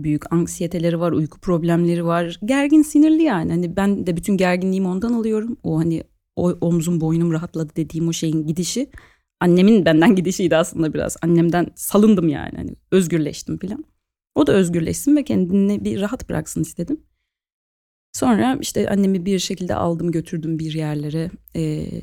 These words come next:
çıkardım bu memleketten dışarı, Chris'in yanına. Baş başa bir gün geçirdik annemle. Anneme anlattık bunun tıbbi etkilerini. Ben o zamana kadar tabii ki her şeyi hatmetmişim falan. Ee, dedim ki bu böyle böyle bir şey. Meksikalı şamanların da kullandığı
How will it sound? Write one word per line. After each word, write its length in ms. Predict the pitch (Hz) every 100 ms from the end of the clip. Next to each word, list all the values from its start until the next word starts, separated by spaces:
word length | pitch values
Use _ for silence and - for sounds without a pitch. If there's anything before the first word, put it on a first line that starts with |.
| -
çıkardım 480 | - - 156 151 156
bu 60 |
memleketten 640 | 156 156 156 - - 160 151
dışarı, 340 | 156 160 147
Chris'in 420 | - 160 156 165 160
yanına. 380 | 160 156 196 - _ _ _ _ _ _ _ _ _ _ _ _ _ _ -
Baş 260 | - 208 -
başa 180 | 165 202
bir 60 |
gün 160 | 196 190
geçirdik 360 | 165 - -
annemle. 460 | 165 156 156 170 254 - _ _ _ _
Anneme 360 | 202 175 170 220
anlattık 520 | 196 180 165 175 -
bunun 300 | 165 - - -
tıbbi 220 | 160 165
etkilerini. 460 | 165 - 160 160
Ben 60 | 160
o 100 | 156
zamana 240 | 151 156
kadar 200 | 160 160
tabii 180 | 156 156
ki 120 | 170
her 80 | 175
şeyi 160 | 170 165
hatmetmişim 760 | - 165 - 160 - - 156
falan. 220 | 156 - - _ _ _ _ _ _ _ 185
Ee, 400 | 175 165 165 -
dedim 220 | 220 180 170
ki 120 | 233
bu 120 | 247
böyle 240 | 269 233
böyle 220 | 220 220 196
bir 60 |
şey. 260 | - 208 196
Meksikalı 680 | 185 175 - - 175 190 190 - -
şamanların 560 | - 180 185 180 175
da 80 | 175
kullandığı 600 | 180 180 170 170 180 -